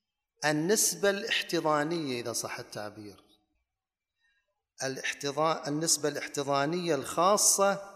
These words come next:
يعني المقبولين من عباده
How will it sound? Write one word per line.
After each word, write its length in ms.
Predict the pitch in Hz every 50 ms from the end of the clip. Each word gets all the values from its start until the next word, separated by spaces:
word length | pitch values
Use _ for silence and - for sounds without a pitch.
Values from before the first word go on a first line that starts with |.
| - - - - - - -
يعني 560 | 147 160 160 147 165 175 190 196 202 202 220 - - - - - - - - _ _ _ _ _ _ _ _ _ _ _ -
المقبولين 1400 | 160 170 170 165 160 165 170 165 165 - 147 143 160 175 170 165 165 165 170 208 233 240 226 208 185 180 165 160
من 160 | 156 147 135
عباده 580 | 120 131 135 131 135 127 120 113 104 110 104